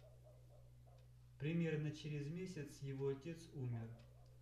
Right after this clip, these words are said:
Семья переехала в Мадрас, где жила на заработке старшего брата Рамалинги.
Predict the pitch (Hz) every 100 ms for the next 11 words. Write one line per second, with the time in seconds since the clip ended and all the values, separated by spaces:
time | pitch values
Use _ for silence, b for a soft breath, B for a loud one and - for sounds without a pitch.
0 | - - - - 165 156 160 151 151 147
1 | 147 143 - 143 135 127 123 135 131 139
2 | 165 165 - 143 139 143 147 160 170 170
3 | 139 131 127 160 165 147 143 - 139 131
4 | - 165 - 151 139 127 135 135 135 135
5 | 139 139 123 117 - 120